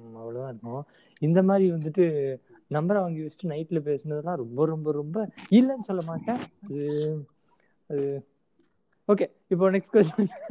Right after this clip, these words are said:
அதான், இப்போ வந்துட்டு,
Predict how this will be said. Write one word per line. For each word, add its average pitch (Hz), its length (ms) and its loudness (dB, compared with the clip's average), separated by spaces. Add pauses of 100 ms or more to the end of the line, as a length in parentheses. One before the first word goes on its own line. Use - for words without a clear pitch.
(2250)
அதான், 147 160 -2 (200)
இப்போ 190 260 0
வந்துட்டு, 196 340 2